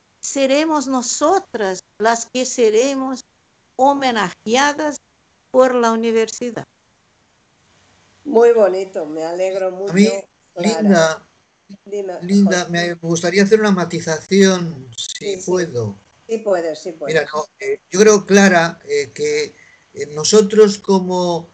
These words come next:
Speaker 3: asociación de pintores y teniendo ciento diez años, no vivimos de las subvenciones de nadie. O sea, nosotros no tenemos subvenciones de ningún estamento,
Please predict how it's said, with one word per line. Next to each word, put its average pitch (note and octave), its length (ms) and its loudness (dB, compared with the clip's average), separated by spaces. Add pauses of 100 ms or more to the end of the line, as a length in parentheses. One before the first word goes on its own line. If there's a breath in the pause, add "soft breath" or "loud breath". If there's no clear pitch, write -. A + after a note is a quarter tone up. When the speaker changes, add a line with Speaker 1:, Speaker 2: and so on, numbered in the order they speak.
(140)
Speaker 3:
asociación F3 1000 2
de F#3 140 -2
pintores F#3 840 -2 (400 soft breath)
y C3+ 500 -10
teniendo E3 500 0
ciento F3+ 440 0
diez F3 260 0
años, G3 540 2 (260 soft breath)
no E3+ 280 0
vivimos G3 580 2
de D3 80 0
las C#3 200 -4
subvenciones D3 800 -2
de D3 120 -2
nadie. F3 340 2
O C3 60 -2
sea, D#3 140 0
nosotros G3 380 0
no G#3 160 4
tenemos G3 600 4 (280 loud breath)
subvenciones F#3+ 1300 2
de E3 160 0
ningún D#3+ 520 0
estamento, G3 1120 2